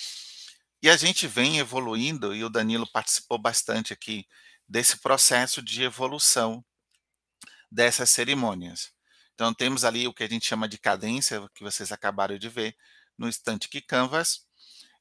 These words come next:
e a gente tem também aqui as cadências dentro do banco. E nós estamos trabalhando constantemente pra melhorar essas cadências. Primeira coisa, praticando a coleta de pesquisa de satisfação.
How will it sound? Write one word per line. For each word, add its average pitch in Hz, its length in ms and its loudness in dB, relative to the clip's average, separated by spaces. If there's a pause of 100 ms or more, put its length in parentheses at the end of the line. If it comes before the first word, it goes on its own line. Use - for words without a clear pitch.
e 139 60 2
a 143 100 6
gente 135 300 -2
tem 123 220 -4
também 117 280 -2
aqui 110 240 -4
as 104 120 0
cadências 110 600 -2
dentro 104 320 -8
do 113 180 -4
banco. 104 520 -4 (680)
E 151 80 -4
nós 135 260 4
estamos 147 280 -4
trabalhando 135 600 0 (220)
constantemente 127 960 -2
pra 139 160 -4
melhorar 127 440 0
essas 104 240 -8
cadências. 95 680 -8 (540)
Primeira 135 340 2
coisa, 110 600 0 (280)
praticando 117 1000 -2
a 107 380 2
coleta 104 520 0
de - 140 -12
pesquisa 147 640 -4
de - 60 -4
satisfação. 120 720 -2